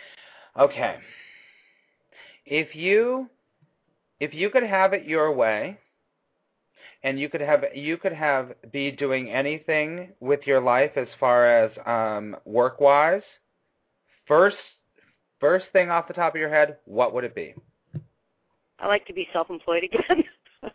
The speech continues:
Speaker 1: So, but, but more than that, what are you doing? What is it that you're doing in the world?
Speaker 2: I was, I guess I, I, I, I'm, I'm just gonna say this real quick.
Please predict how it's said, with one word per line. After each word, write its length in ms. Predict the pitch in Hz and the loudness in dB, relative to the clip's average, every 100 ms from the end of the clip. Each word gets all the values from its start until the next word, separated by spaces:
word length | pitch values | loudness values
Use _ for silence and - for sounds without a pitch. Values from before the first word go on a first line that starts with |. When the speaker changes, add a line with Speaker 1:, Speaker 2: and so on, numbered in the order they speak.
| - 233 | -12 2
Speaker 1:
So, 200 | 175 143 | 2 4
but, 300 | 156 139 143 | 0 0 -2
but 320 | 139 151 139 | 2 4 4
more 320 | 147 156 165 175 | 0 0 2 2
than 180 | 175 156 | 0 -2
that, 220 | 135 107 | -2 0
what 220 | 123 143 | 4 4
are 40 | |
you 160 | 151 147 117 | 2 -8 -8
doing? 460 | 131 131 110 87 78 _ | -8 -6 -6 -10 -18 _
What 320 | 98 123 147 | -4 0 0
is 200 | 123 131 | -2 -8
it 160 | 143 - | -8 -6
that 100 | 120 | -8
you're 140 | 107 | -8
doing 460 | 117 117 117 104 95 | -12 -8 -8 -8 -10
in 180 | 80 107 | -12 -10
the 80 | 101 | -6
world? 460 | 98 101 85 76 - _ _ _ _ _ _ _ _ _ _ _ _ _ - _ _ - - - _ - | -2 0 0 -4 -12 _ _ _ _ _ _ _ _ _ _ _ _ _ -18 _ _ -20 -20 -20 _ -4
Speaker 2:
I 160 | 247 | 0
was, 180 | 302 311 220 - - - - - - - - - - - _ - - | 0 0 -6 -14 -14 -14 -16 -16 -20 -20 -20 -20 -20 -20 _ -16 -6
I 120 | 233 233 | -4 -2
guess 220 | 320 349 339 - | -2 -2 -4 -4
I, 180 | 240 226 - - _ - - - | -2 -2 -8 -20 _ -18 -18 -8
I, 140 | 269 262 - | -4 -4 0
I, 120 | 240 - _ _ _ _ | 0 -2 _ _ _ _
I'm, 140 | 226 | -2
I'm 160 | 254 262 | 0 0
just 160 | 311 - | -2 -4
gonna 120 | 302 | -2
say 100 | 254 | 0
this 180 | 233 220 | 0 -2
real 100 | 220 | -6
quick. 380 | - - 160 | -2 2 2